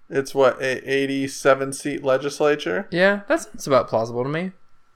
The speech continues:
Speaker 1: Um, and then what the, and then call the, call all the parties. David Phil-, Derek Fildebrandt, does he get a spot?
Speaker 2: I don't think so.
Speaker 1: No, I don't think so either. Uh, Alberta Party, one or two seats, one, two, or
Speaker 2: I
Speaker 1: zero
Speaker 2: think
Speaker 1: seats.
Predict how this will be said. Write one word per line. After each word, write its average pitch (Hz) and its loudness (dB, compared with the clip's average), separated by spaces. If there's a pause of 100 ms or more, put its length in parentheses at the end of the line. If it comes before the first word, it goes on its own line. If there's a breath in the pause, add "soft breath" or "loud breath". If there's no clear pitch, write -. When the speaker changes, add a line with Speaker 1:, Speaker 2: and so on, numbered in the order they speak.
(140)
Speaker 1:
Um, 135 -2
and 143 4
then 135 4
what 139 0
the, 135 4
and 135 2
then 131 0
call 147 4
the, - -4
call 185 6
all 175 10
the 143 2
parties. 120 2
David 175 4
Phil-, 180 4
Derek 175 6
Fildebrandt, 139 4
does 135 -6
he 135 -6
get 135 -2
a 143 2
spot? 165 4
Speaker 2:
I 156 2
don't 143 -2
think 117 -10
so. 110 -8
Speaker 1:
No, 120 0 (240)
I 135 2
don't 131 2
think 127 -6
so 127 0
either. - -4 (380 soft breath)
Uh, 131 8 (220)
Alberta 147 6
Party, 196 6
one 165 0
or 160 0
two 160 -2
seats, 113 -8
one, 170 2
two, 170 6
or 147 6
Speaker 2:
I 208 6
Speaker 1:
zero 269 6
Speaker 2:
think 320 4
Speaker 1:
seats. 302 -6